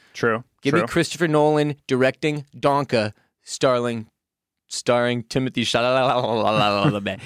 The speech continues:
Speaker 2: <laughs> Anyway, that's all I have to say about that. The other big news is that Marvel's
Speaker 1: Yeah.
Speaker 2: has released the cast for their,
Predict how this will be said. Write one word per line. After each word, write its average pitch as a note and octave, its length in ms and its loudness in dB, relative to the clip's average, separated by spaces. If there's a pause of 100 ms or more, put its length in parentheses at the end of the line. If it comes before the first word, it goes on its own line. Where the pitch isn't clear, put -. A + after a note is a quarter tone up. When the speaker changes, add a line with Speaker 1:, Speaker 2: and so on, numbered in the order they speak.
Speaker 2:
<laughs> - 120 -20
Anyway, B2 220 2
that's A2+ 140 0
all C3 80 4
I - 20 4
have A#2 80 -2
to G#2 80 -10
say C3+ 140 2
about A2 220 0
that. A2 180 0
The B2+ 80 4
other A#2+ 100 2
big A2 160 0
news A2 200 -2
is G#2 100 -8
that G#2 100 -2
Marvel's A#2+ 720 -2 (640)
Speaker 1:
Yeah. G2+ 120 -4
Speaker 2:
has B2 200 0
released C3+ 400 0
the D3 60 0
cast D#3 460 -2
for C#3+ 180 0
their, C3 340 2